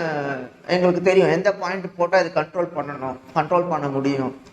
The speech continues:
அப்படின்றத நாங்க அதை படிச்சிருக்கோம். So, அதை நாங்க வந்து ட்ரீட்மெண்ட் பண்ணுவோம். அதுதான் எங்களுடைய வேலையை.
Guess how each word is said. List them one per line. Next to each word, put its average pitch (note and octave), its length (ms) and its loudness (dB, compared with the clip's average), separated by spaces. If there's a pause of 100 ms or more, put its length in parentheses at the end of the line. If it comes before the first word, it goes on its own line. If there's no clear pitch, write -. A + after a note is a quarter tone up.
(320)
அப்படின்றத E3 640 -2
நாங்க D3+ 240 -2
அதை B2+ 160 -4
படிச்சிருக்கோம். B2+ 500 -10 (340)
So, A#3+ 140 4
அதை G3+ 220 4
நாங்க F#3+ 280 -4
வந்து D#3+ 420 -4 (340)
ட்ரீட்மெண்ட் F3 420 -2
பண்ணுவோம். B2+ 260 -12
அதுதான் D#3+ 320 2
எங்களுடைய C#3 340 0
வேலையை. G#2+ 340 -6